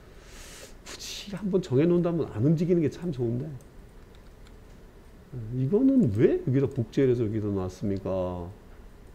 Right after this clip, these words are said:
밑에다 놓던가. 어, 예쁜 타이틀, 예,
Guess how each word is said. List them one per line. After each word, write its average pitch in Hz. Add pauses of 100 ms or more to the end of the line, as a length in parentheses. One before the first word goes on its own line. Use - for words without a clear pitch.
(260)
밑에다 110
놓던가. 82 (1600)
어, 131 (140)
예쁜 160
타이틀, 175 (680)
예, 98